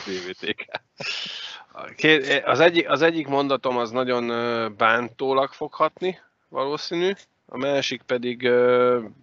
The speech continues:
Speaker 2: pont, hogy meg fogja védeni Ádit. Az egyik, a bántó mondatom, mondom ezt úgy, hogy igazából nem vagyok ebben száz százalékig biztos, ez csak egy érzés. Ö,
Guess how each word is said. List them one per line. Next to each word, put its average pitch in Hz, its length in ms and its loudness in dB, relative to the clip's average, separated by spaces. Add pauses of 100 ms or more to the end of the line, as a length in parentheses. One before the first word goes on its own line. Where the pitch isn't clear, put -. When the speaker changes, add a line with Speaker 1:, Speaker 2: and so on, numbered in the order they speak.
(200)
Speaker 2:
pont, 123 260 0
hogy 110 180 -2 (240)
meg 113 180 -4
fogja 107 320 -4
védeni 101 600 -4
Ádit. 107 500 0 (680)
Az 113 160 -6
egyik, 135 560 2
a 120 120 -2
bántó 127 500 4
mondatom, 117 840 0 (480)
mondom 127 460 2
ezt 113 240 -2
úgy, 120 220 -4
hogy 113 220 2 (300)
igazából 113 800 0 (540)
nem 117 360 2
vagyok 107 260 0
ebben 107 280 -2
száz 110 280 -2
százalékig 104 400 -4
biztos, 104 360 -8
ez 104 100 -8
csak - 200 -12
egy 98 120 -6
érzés. 107 540 0 (920)
Ö, 110 560 2